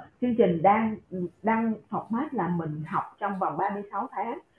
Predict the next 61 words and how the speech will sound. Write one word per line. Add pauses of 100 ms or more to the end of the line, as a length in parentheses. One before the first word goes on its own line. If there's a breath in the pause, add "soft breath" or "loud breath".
(180 soft breath)
Tuy
nhiên
vì
lý
do
cá
nhân
thì
có
thể
là
trong
mỗi
một
học
kỳ
bạn
học (100)
cái
số
môn
ít
hơn,
đúng
không? (340 loud breath)
Ít
hơn
thì
như
vậy
là
để
đảm
bảo
học
toàn
bộ
hai
mươi
bốn
môn (140)
cho
toàn
bộ
cái
chương
trình (380 soft breath)
thì
có
thể
là
bạn
sẽ
phải
kéo
dài
hơn
ba
mươi
sáu
tháng,